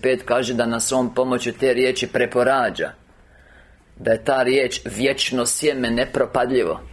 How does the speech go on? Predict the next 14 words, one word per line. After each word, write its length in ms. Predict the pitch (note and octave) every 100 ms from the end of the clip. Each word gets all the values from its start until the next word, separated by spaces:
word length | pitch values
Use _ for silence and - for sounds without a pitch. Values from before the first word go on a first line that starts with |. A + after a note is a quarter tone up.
| - - - - - - -
Znači, 240 | A#2+ B2 B2
isplati 680 | B2 - A2 C#3+ D3 C#3
se 220 | C3 C#3+ -
uzest 500 | A#2+ C3 C#3+ C#3 -
nešto 380 | C3+ C3+ - A#2+
božansko 920 | A2 B2 A2+ C#3 C#3 - - B2 A2
u 120 | A#2
sebe, 600 | A#2 - C#3+ C3 B2+ D3+ -
jer 240 | B2 A#2+
ćete 300 | C3+ A2+ A#2+
to 260 | - C3+ -
učiniti 520 | B2 - C#3 C3+ C3
Bogu 320 | A2+ C3 B2
nalik 500 | B2+ B2 C3 B2+ -